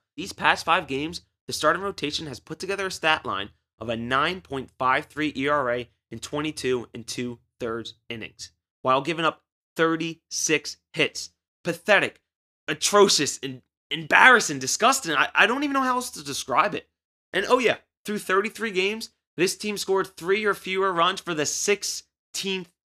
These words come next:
time. Basically half the season. And this is a team that is supposedly built on this offensive juggernaut. I mean, where the hell is it? That's it. <sighs> You know what? That's, that's enough of these Phillies for today. I, I truly just can't do it anymore.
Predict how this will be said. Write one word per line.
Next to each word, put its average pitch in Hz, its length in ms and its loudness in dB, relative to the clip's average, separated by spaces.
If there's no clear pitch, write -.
time. 175 300 4
Basically 233 440 0
half 214 400 -2
the 208 100 -4
season. 202 400 -6
And 185 100 -4
this 240 140 0
is 233 140 -6
a 226 80 -4
team 214 460 -6
that 170 100 -4
is 180 60 -4
supposedly 208 540 -4
built 208 240 0
on 156 120 -4
this 151 180 -8
offensive 180 880 -6
juggernaut. 160 560 -2
I 156 80 -2
mean, 175 200 -6
where 277 220 4
the 254 120 0
hell 254 240 4
is 262 160 0
it? - 180 -2
That's - 240 4
it. 120 180 -10
<sighs> - 60 -12
You 190 80 -2
know 214 80 2
what? 202 140 6
That's, 170 200 -6
that's 170 180 0
enough 202 260 2
of 185 60 -10
these 196 140 -2
Phillies 165 380 0
for 151 120 -6
today. 127 420 -2
I, 135 180 6
I 135 120 2
truly 190 260 0
just 156 180 -6
can't 143 220 -4
do 127 100 -2
it 127 80 0
anymore. 123 420 -6